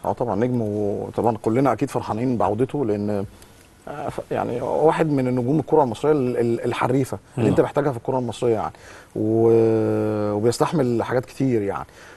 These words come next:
Speaker 1: فاعتقد ان هو زي ما قال فتح الله كده، هتفق معاه ان هو لو بيتمرن يا احمد وجاهز
Speaker 2: مم.
Speaker 1: قبل ما كان يعرف القرار. انت عارف، في اوقات انت بتبقى مش عارف القرار هيجي صح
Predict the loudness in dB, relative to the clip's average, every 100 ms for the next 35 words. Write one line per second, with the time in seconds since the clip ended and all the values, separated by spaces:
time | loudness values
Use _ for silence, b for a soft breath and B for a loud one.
0 | B 0 2 4 0 0 0 2 2 2
1 | 2 -2 -2 0 0 2 0 0 0 -2
2 | -2 -4 -2 -2 0 2 2 4 4 2
3 | -4 -2 0 0 -2 -6 -6 -2 0 0
4 | -2 -4 -4 -2 0 0 0 0 0 -2
5 | -2 0 2 2 -2 -2 -2 -2 2 2
6 | 2 0 -4 -6 -6 -8 -2 -2 -2 -2
7 | 0 0 -2 -2 -6 -8